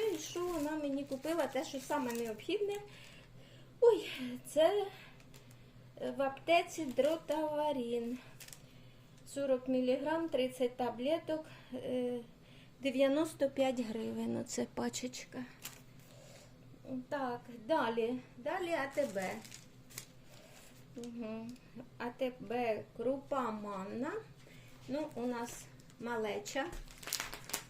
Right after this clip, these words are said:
кашку любить таку. І у нас закінчується.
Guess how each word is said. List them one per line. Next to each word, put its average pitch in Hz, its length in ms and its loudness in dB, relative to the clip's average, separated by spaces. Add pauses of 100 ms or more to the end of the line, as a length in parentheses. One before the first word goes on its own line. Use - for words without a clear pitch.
(300)
кашку 254 640 -2 (180)
любить 262 560 2
таку. 285 480 2 (220)
І 269 160 2
у 285 40 0
нас 269 360 -2
закінчується. 247 920 0